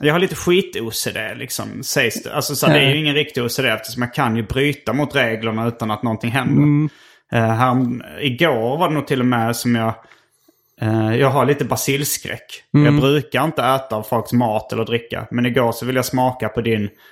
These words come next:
Speaker 1: Red Hot Ramen
Speaker 2: Mm.
Speaker 1: från Ai Ramen i Stockholm.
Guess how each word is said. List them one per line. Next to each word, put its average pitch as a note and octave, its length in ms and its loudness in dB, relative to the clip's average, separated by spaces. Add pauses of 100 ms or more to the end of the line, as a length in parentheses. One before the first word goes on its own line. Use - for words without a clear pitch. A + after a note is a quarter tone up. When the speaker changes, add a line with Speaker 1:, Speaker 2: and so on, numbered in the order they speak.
(640)
Speaker 1:
Red B2 220 4
Hot A#2 420 -2
Ramen A2 680 0 (100)
Speaker 2:
Mm. D3 380 4
Speaker 1:
från B2 200 -2
Ai A#2+ 240 2
Ramen A2+ 380 0
i B2 40 0
Stockholm. B2+ 460 -2